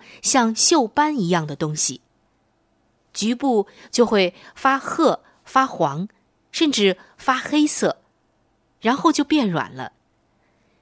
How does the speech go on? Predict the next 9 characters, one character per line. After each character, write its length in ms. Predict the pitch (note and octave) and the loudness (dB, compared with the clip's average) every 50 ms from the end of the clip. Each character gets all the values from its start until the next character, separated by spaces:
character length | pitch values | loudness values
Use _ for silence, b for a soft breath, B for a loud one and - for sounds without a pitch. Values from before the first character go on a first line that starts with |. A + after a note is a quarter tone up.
| _ _ _ _ _ | _ _ _ _ _
用 180 | F4+ F#4+ F4 D4+ | 2 4 4 4
不 40 | |
了 200 | A#3+ G#3 E3 E3+ | 2 0 0 -2
多 160 | - C4 D4+ D4+ | -2 0 0 0
久， 360 | - - E3+ C#3+ B2 - - b b b b b b b | 2 2 0 0 0 -2 -8 b b b b b b b
这 100 | b - | b 0
个 100 | E4+ D#4 | 0 0
茄 340 | - - - - G3 F#3 G#3 | 0 -2 -2 -2 -2 -2 -2
子 320 | G#3 G#3+ G#3 F3+ D#3+ D#3 | 0 2 2 2 2 0